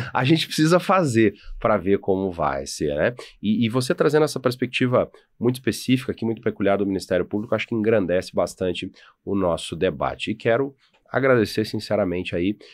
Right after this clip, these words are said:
é, por ter aceitado o convite e por ter participado conosco desse podcast.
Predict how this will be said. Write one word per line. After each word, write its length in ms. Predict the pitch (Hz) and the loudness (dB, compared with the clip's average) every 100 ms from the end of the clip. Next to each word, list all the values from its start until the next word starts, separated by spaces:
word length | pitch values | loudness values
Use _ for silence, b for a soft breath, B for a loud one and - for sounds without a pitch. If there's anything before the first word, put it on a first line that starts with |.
| b - | b -2
é, 160 | 90 | -2
por 200 | 87 104 | 0 -2
ter 120 | 92 107 | 2 0
aceitado 540 | - 101 - 104 135 | 2 0 2 0 0
o 20 | |
convite 720 | 127 131 101 120 139 - 156 - | 2 2 2 0 0 -2 -4 -2
e 120 | 131 | -4
por 180 | 139 123 | -4 0
ter 180 | 117 110 | 2 2
participado 520 | 107 - - 92 87 | -2 -4 -2 -2 0
conosco 380 | - 90 80 - | -4 -4 -4 -8
desse 160 | 82 - | -10 -4
podcast. 640 | 80 71 - - - | -4 -4 -8 -8 -10